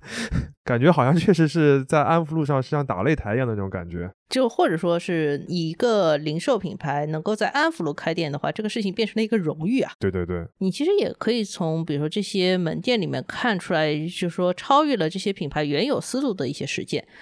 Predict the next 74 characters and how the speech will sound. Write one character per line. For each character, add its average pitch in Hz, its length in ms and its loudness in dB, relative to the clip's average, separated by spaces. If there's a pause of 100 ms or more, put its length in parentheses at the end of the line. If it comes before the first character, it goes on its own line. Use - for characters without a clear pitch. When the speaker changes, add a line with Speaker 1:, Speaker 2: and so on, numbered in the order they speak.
(140)
Speaker 2:
比 - 100 -4
如 147 40 -2
说 202 120 0
三 254 180 -2
顿 240 160 0
半 226 140 0
啊， - 180 -6
它 - 160 -2
的 202 160 2
那 175 120 -2
个 120 360 0
门 123 160 -4
店 170 160 0
是 175 160 -2
所 - 180 -6
谓 147 120 -2
的 143 160 -2
工 214 180 0
业 190 140 0
风。 139 300 -4
这 214 100 -2
个 180 60 2
工 226 180 2
业 214 60 4
风 208 160 0
到 214 160 4
了 170 80 0
一 - 20 -4
个 170 80 -4
什 170 140 -4
么 160 40 -4
程 160 200 -6
度 160 120 -2
呢？ 156 140 0
就 160 80 -10
是 160 140 -2
这 175 100 -6
个 175 80 0
门 156 160 -4
店 196 160 0
里 165 60 -2
面 147 160 -4
所 170 120 0
有 196 80 2
的 151 80 0
家 190 300 4
具 190 220 -2
都 170 120 -2
是 151 80 -4
他 165 120 -4
们 160 100 -2
自 170 140 -4
己 170 80 -4
设 175 240 0
计 - 160 -8
的， - 120 -8 (120)
而 - 120 -2
这 170 80 -4
个 175 80 -2
店 202 240 0
呢， 170 80 0
也 151 120 -2 (120)
经 202 140 -2
常 170 140 0
会 175 160 0
用 165 100 -2
来 151 100 2
办 196 220 0
活 - 220 -2
动 202 200 0
啊、 165 140 0
办 202 160 0
展 156 260 -2
览， - 240 -4